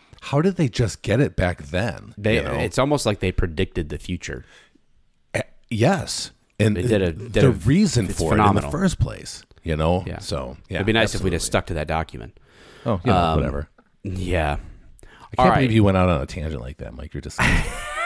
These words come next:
Speaker 1: You make me sick, man. You make me sick.
Speaker 2: We went, we went ser-, we went serious in the paint today.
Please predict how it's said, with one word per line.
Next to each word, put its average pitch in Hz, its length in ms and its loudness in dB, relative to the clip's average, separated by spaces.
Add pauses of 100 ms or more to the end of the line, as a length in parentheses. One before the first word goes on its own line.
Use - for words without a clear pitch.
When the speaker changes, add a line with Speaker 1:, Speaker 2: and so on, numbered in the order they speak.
(180)
Speaker 1:
You 85 60 -2
make 92 260 0
me 104 80 0
sick, 131 360 -4
man. 82 300 -4
You 82 140 -8
make 92 200 -6
me 101 60 -16
sick. - 460 -14
Speaker 2:
We 101 80 -2
went, 117 260 0
we 104 140 -2
went 104 200 -2
ser-, - 320 0
we 117 120 0
went 110 180 -2
serious 104 500 2
in 98 60 -2
the 90 80 -2
paint 92 260 -4
today. 85 300 -4